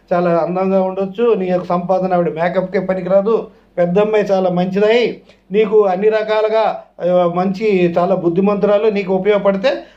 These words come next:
అతను ఊరుకొని ఓకే అంటే, ఓకే, వ్యాలిడ్ మ్యారేజే. "ఆ, నాకేం అక్కర్లేదు, ఏ బుద్ధిమంతురాలు నాకేం అక్కర్లేదు, నాకు అందగత్తే కావాలి, ఆ, నాకు ఆ చిన్న అమ్మాయి కాదు, నాకు ఈ మ్యారేజ్ వద్దంటే వద్దు." అంటే వాయిడబుల్ అంటే కావాలంటే కావాలి, వద్దంటే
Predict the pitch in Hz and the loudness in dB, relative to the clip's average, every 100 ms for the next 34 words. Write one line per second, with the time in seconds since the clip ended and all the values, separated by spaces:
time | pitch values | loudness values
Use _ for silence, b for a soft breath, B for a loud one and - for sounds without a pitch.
0 | B 220 220 247 247 254 277 247 247 240 | B -2 2 2 2 0 0 2 2 2
1 | 247 233 233 311 339 240 247 220 208 220 | 0 -2 0 -2 0 0 0 -2 0 0
2 | 220 208 208 196 175 160 B B 233 226 | 2 2 2 2 0 -2 B B -4 0
3 | 208 202 220 214 202 214 208 214 226 202 | 0 0 0 0 -4 -2 0 2 2 2
4 | 190 185 185 202 196 196 190 180 190 180 | 0 0 2 2 2 2 2 0 2 0
5 | 175 175 190 185 170 160 175 180 180 170 | 0 0 2 0 0 -2 -2 -2 -4 -4
6 | 160 - 359 427 - b b b 208 185 | -4 -4 -2 -4 -4 b b b -2 0
7 | 180 175 170 175 196 190 190 202 220 196 | 0 0 -2 0 0 2 2 0 0 -2
8 | 185 170 180 180 175 175 180 190 220 170 | -2 0 0 0 -2 -2 0 0 0 0
9 | 165 113 b b - 190 262 - 165 220 | -4 -10 b b -8 -4 -2 0 0 0
10 | 220 220 202 214 196 175 190 190 190 208 | -2 -2 0 -2 0 2 2 0 -2 -4
11 | 277 - 208 208 208 190 208 196 180 180 | -4 -2 0 2 0 0 -2 -2 -2 0
12 | 190 226 | 0 0